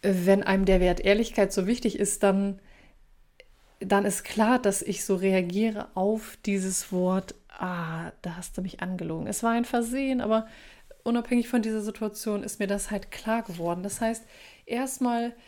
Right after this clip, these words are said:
Kopf frei kriegen und sagen, "Bin ich gerade in der Lage, selber rauszufinden, was, was, was ist gerade los?" Und dann zu sagen, "Okay, was war's?"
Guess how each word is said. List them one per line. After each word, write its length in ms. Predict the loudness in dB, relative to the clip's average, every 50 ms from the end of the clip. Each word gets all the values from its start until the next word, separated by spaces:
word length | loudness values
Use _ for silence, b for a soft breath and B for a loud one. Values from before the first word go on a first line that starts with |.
| B B B B _
Kopf 280 | -12 -8 -6 -6 -6 -6
frei 340 | -10 -8 -4 -2 0 0 0
kriegen 320 | -2 -4 -4 -2 -2 -2
und 140 | -4 -4 -4
sagen, 400 | -2 -2 -2 -2 -4 -6 -8 -10 -12 _ -2
"Bin 160 | 0 0 2
ich 240 | 0 -2 -4 -8 -14
gerade 340 | -10 -6 -4 -2 -2 -2 -4
in 200 | -4 -4 -4 -4
der 120 | -4 -4
Lage, 360 | -4 -4 -4 -4 -2 -4 -4
selber 420 | -2 0 2 2 2 2 2 0 0
rauszufinden, 920 | 0 0 0 -2 -2 -6 -10 -10 -6 -4 -4 -2 -2 -2 -4 -4 -6 B B B B B B B B B B B B B B B B B -20 _ _ _ _ _ _ -10
was, 640 | -8 -6 -4 -2 -2 -2 -2 -2 -4 -4 -6 -8 -10 -12 -14
was, 560 | -8 -4 -2 -2 -2 -2 -2 -4 -4 -4 -6 -10 -8
was 220 | -4 -4 -4 -4
ist 140 | -4 -6 -2
gerade 200 | 0 0 0 0
los?" 280 | 0 -2 -2 -4 -4
Und 140 | -4 -2 2
dann 180 | 2 2 2 2
zu 120 | 0 0
sagen, 220 | 2 2 2 2 2
"Okay, 260 | 0 0 0 0 2
was 200 | 0 -2 0 0
war's?" 420 | 0 0 0 -2 -4 -4 -6 -8